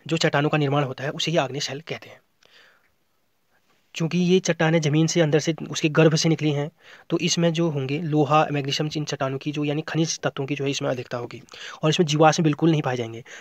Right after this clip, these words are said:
जीवाश्म से तात्पर्य है जीवों के अस-, अंश। जब वो धरती के अंदर से निकल रही है तो उसमें जीवाश्म कहाँ से हो सकते हैं? जीवाश्म तो सड़े गले पत्तियों, जीवों के अंशों से बनता है, तो इसलिए इसमें जीवांश, जो जीवाश्म होगा उसका कमी होगी।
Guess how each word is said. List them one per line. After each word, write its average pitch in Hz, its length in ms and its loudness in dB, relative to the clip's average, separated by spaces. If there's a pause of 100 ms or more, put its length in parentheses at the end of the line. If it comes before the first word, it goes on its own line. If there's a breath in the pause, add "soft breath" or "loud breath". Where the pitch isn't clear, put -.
(180 loud breath)
जीवाश्म 160 440 2
से 185 100 -4
तात्पर्य 156 320 2
है 156 80 2
जीवों 143 200 -2
के 160 120 -2
अस-, 143 320 0
अंश। 139 280 -4 (600 loud breath)
जब 175 120 2
वो 202 120 6 (580)
धरती 165 260 -4 (380)
के 170 160 4
अंदर 151 240 2
से 180 120 2
निकल 151 200 4
रही 131 100 0
है 139 80 -2
तो 165 100 -2
उसमें 170 180 -2
जीवाश्म 151 360 2
कहाँ 151 160 0
से 143 120 -2
हो 120 40 -4
सकते - 220 -10
हैं? 123 100 -14
जीवाश्म 160 440 4
तो 165 180 -4
सड़े 151 280 0
गले 147 180 2
पत्तियों, 139 380 -4 (380 loud breath)
जीवों 151 200 4
के 165 120 2
अंशों 147 280 2
से 151 100 0
बनता 131 220 -2
है, 120 140 -6 (360 loud breath)
तो - 40 -4
इसलिए 165 160 0
इसमें 160 180 0
जीवांश, 143 520 -4
जो 147 160 -4
जीवाश्म 139 420 -2
होगा 135 140 -4
उसका 143 260 -4
कमी 135 280 -6
होगी। 127 280 -10